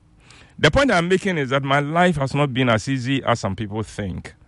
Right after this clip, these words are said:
But in the midst of all that, I have kept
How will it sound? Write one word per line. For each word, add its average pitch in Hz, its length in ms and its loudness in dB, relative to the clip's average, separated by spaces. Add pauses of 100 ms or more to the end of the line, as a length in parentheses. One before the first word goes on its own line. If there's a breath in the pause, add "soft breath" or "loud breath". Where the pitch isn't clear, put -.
(960 soft breath)
But 127 200 4
in 151 120 2
the 151 100 4
midst 185 240 2
of 131 140 -2
all 120 220 2
that, 82 280 -6 (180)
I 101 100 0
have 110 200 2
kept - 320 0